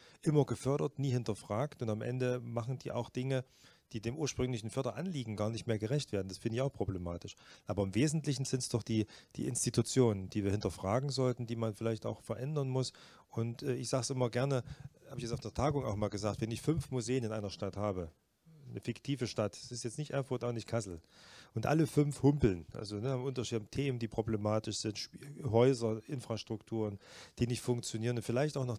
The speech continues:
Themen wie heutzutage so Volkskunde, ist auch sowas, ne? Das gelingt gelegentlich zu transformieren, gelegentlich trägt man's weiter so,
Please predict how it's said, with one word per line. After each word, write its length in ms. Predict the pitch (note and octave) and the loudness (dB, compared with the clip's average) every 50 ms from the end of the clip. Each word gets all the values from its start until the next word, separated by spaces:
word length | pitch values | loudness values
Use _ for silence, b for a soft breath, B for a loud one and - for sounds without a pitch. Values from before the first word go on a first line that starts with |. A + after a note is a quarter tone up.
| - _ | 0 _
Themen 300 | - E3+ F#3 F3 C#3+ A#2 | 2 4 4 2 2 2
wie 100 | A2 G2+ | 2 4
heutzutage 640 | G#2 A#2+ - - A#2 - - A#2+ B2 A#2 A2+ A#2 C3 | 4 2 2 -2 -4 -2 0 0 0 0 -2 -4 -6
so 140 | A#2+ - - | -6 -6 -6
Volkskunde, 680 | A#2 - - B2+ D3+ - - - - - G#2 F#2+ F#2+ F#2+ | -4 0 0 0 2 0 -4 -6 -4 -4 -4 -4 -4 -6
ist 80 | F#2+ | -6
auch 140 | - A2+ G#2+ | -6 -6 -6
sowas, 360 | - - G#2+ F#2+ G2 F#2+ - | -6 -6 -6 -6 -6 -8 -6
ne? 120 | A#2 C3 C#3 - | -8 -8 -8 -8
Das 180 | - - - | -10 -12 -8
gelingt 380 | - A2+ G#2 A#2+ C#3 E3 D#3+ - | -6 -6 -4 -2 -4 -4 -4 -2
gelegentlich 560 | - C3 A#2+ C#3 C3+ B2+ B2 - C3 A#2 - | -2 -2 0 0 -2 -2 -4 -6 -8 -8 -6
zu 100 | - A#2 | -8 -8
transformieren, 720 | - - A2+ A#2+ A#2+ - - A2+ G#2+ A#2 B2+ C3 C3 C3 B B B B B B B | -4 -2 -2 -2 -2 -2 -2 -2 0 2 2 2 0 -2 B B B B B B B
gelegentlich 540 | - A#2+ A2 B2 C3+ C3 C3+ A#2 A#2+ A2+ - | -4 2 2 2 2 2 0 -2 -2 -2 0
trägt 320 | - A2+ B2 B2+ - - | 2 2 2 2 0 -2
man's 200 | A#2 A#2 G#2+ - | -2 -2 0 0
weiter 380 | G#2+ G#2 A2 C3+ D3 D3 C#3 B2+ | 0 2 2 2 2 2 2 0
so, 320 | G#2+ B2+ B2+ B2 B2+ C3 | 2 2 2 2 0 0